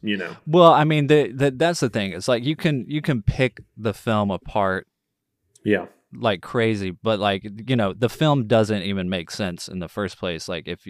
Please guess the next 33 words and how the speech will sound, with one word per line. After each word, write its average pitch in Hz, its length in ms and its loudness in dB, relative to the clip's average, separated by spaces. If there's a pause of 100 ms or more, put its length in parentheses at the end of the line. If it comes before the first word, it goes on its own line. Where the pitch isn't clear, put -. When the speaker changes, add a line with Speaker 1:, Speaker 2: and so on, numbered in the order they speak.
Speaker 2:
if 98 180 -14
you're 90 140 -10
trying 90 240 -10
to 80 100 -10
do 92 200 -6
that, 82 160 -8
because 87 360 -10
it's 80 160 -12
like 80 320 -8 (520)
you 101 160 -6
wouldn't 107 380 2
have, 98 480 -2 (1300)
you 131 140 -2
wouldn't 143 220 6
have 117 220 2
any 127 320 -2
kind 98 260 -2
of 87 80 -6
functional 92 520 -6
part 85 260 -6
of 78 100 -12
society. 69 480 -10
Like, 82 220 -14
there's, 95 360 -8 (220)
you 104 180 -6
know, 78 260 -10 (1300)
you 143 180 2
know, 139 180 4
like, 131 240 4
for 147 120 2
instance, 127 300 2
the 120 120 2
plants 120 600 -2